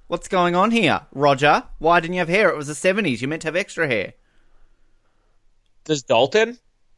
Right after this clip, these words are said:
Speaker 1: Dal-, Dalton does.
Speaker 2: Is he ever shirtless?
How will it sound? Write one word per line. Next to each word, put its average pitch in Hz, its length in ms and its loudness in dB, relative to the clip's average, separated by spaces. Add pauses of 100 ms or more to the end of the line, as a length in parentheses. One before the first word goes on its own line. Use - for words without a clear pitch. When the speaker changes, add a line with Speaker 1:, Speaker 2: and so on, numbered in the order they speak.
(260)
Speaker 1:
Dal-, 123 180 -2 (160)
Dalton 82 280 -6
does. - 340 -10
Speaker 2:
Is 143 120 -2
he 208 160 0
ever 196 160 0
shirtless? - 680 -6